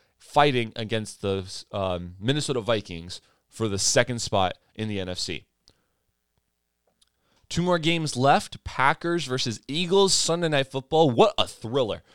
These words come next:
What a thriller. Packers offense, especially on the run game, able to get something going. A J Dillon, uh, Aaron Rodgers had a few, had three, two touchdown passes in this game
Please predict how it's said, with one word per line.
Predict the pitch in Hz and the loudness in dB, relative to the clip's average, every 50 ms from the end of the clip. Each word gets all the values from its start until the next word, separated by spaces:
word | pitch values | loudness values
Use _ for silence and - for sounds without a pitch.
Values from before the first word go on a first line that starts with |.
| _ - _ _ | _ -20 _ _
What | _ 127 131 139 147 196 240 285 262 226 _ | _ -6 -6 -2 2 6 6 6 6 4 _
a | 120 110 104 | -4 -4 -4
thriller. | - - - 123 147 185 208 175 123 98 | -8 -14 -6 0 2 2 4 4 4 2
Packers | 85 _ - 151 151 196 196 - 190 180 - - | 2 _ 2 4 4 4 4 0 -2 -2 0 2
offense, | 147 143 147 147 - 151 143 139 - - _ - | 4 4 4 4 2 -2 -2 0 -6 -10 _ -4
especially | - - - - _ 196 214 226 - - 160 143 | -2 0 0 0 _ 0 0 0 0 0 0 0
on | 131 123 | 0 0
the | 117 | -4
run | 101 98 113 123 135 135 127 | -4 0 2 2 2 2 0
game, | 107 104 98 92 90 _ - - _ _ _ _ | -2 -2 -2 -2 -6 _ -18 -20 _ _ _ _
able | 131 135 135 135 131 | 2 2 4 2 0
to | 117 | 0
get | 110 110 135 127 | 0 -2 -2 -2
something | - 135 120 - 117 107 | -2 -6 -6 -6 -8 -2
going. | 98 117 113 110 107 - | 0 0 0 0 -2 -2
A | - 117 127 127 | 2 2 2 4
J | 117 123 113 | 4 2 0
Dillon, | 107 95 _ - 113 110 110 110 110 104 - _ - - _ _ _ - - | 0 -2 _ -2 0 0 2 0 -2 -2 -6 _ -20 -20 _ _ _ -10 -2
uh, | 110 117 113 104 - | 0 2 2 2 4
Aaron | 117 131 156 156 139 120 | 4 2 4 2 0 0
Rodgers | 110 120 120 120 123 117 127 127 123 120 - | 2 4 6 6 6 4 2 0 0 0 0
had | - 123 113 110 | 2 2 2 2
a | |
few, | - - 123 123 123 120 113 - | 0 -2 -6 -4 -4 -4 -4 -4
had | 120 117 107 | -4 -4 -6
three, | - - - - 98 113 151 185 160 110 98 95 92 _ _ _ | -6 -12 -14 -10 -6 -6 -4 -4 -4 -6 -6 -8 -12 _ _ _
two | - - 233 214 143 107 87 - _ - _ - - | -2 0 2 2 2 0 -2 -4 _ -20 _ -4 0
touchdown | - 127 131 - 139 123 | 2 2 2 2 0 0
passes | 117 - 131 123 127 127 123 120 117 110 | 2 2 2 2 2 2 0 -6 -8 -6
in | - 120 120 113 | -6 -6 -4 -4
this | 113 120 120 - | -2 -4 -4 -4
game | - - 120 117 117 113 | -4 -4 -4 -4 -4 -6